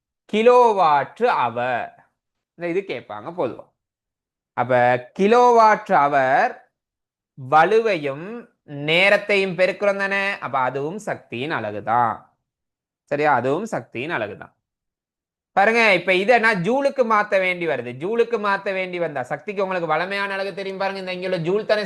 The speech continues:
சக்தியோட வளமையாக அலகு. அப்ப நான் இப்ப சொல்லிட்டேன், சக்தியோட அலகு கிலோவாட் அவர்னு சொல்லிட்டேன். இதை ஜூலுக்கு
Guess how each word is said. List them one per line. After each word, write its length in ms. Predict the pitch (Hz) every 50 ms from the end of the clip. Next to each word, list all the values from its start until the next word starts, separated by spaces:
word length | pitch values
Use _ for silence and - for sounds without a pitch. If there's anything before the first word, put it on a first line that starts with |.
| -
சக்தியோட 280 | 190 175 170 202 202 202 185 180
வளமையாக 480 | 180 196 202 208 208 208 208 196 208 202 - - -
அலகு. 280 | 180 190 196 190 202 202 202 208 202 208 _ _ _ _ _ _ _ -
அப்ப 120 | 139 170 175
நான் 120 | 180 180 175
இப்ப 140 | 175 208 180
சொல்லிட்டேன், 340 | 214 208 214 208 240 233 233
சக்தியோட 340 | 202 170 - - 214 214 208
அலகு 180 | 202 208 220 247 233 240
கிலோவாட் 720 | - 220 220 233 240 240 233 226 214 202 196 190 190 - 202 190
அவர்னு 280 | 175 170 165 165 170 139
சொல்லிட்டேன். 340 | 160 143 127 113 113 113 - _ _ _ _ _ _ _ - 143
இதை 120 | 147 160 160 156
ஜூலுக்கு 340 | 185 220 240 240 233 233